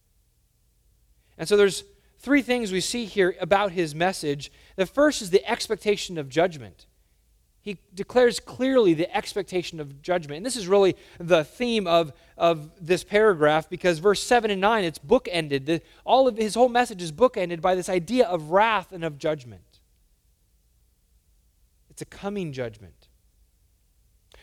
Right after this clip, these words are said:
Verse seven warns them to flee the wrath to come, and verse nine warns that this judgment is coming soon. It's not just coming someday, but it's coming soon. And so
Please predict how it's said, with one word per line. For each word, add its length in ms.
Verse 400
seven 520
warns 400
them 220
to 100
flee 400
the 100
wrath 360
to 80
come, 420
and 160
verse 300
nine 440
warns 480
that 80
this 200
judgment 480
is 180
coming 380
soon. 520
It's 80
not 80
just 160
coming 320
someday, 600
but 140
it's 140
coming 340
soon. 540
And 80
so 260